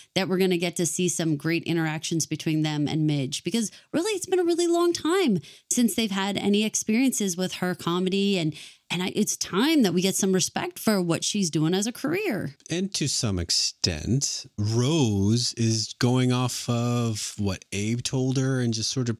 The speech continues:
Speaker 2: preconceived
Speaker 1: <laughs>
Speaker 2: notions about what, A, her previous experiences with Miriam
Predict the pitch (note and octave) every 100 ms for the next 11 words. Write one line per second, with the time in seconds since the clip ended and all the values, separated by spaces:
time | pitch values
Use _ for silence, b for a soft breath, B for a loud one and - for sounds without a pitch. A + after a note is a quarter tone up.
0 | - - C3+ C3 - G2 A2+ A#2+ C3+ E3
1 | - F2+ F2+ F#2+ - - G#2 G#2 G#2 G#2
2 | G#2+ G#2 A2 A2 G#2+ _ A#2 G#2 G2 A2+
3 | B2+ - A#2 A2 G2+ - _ - A2+ G2+
4 | F#2+ - - G2+ G2 F#2 F2+ E2+ F2 E2+
5 | - F2+ F#2 F2 E2+ D#2+ D#2 A2+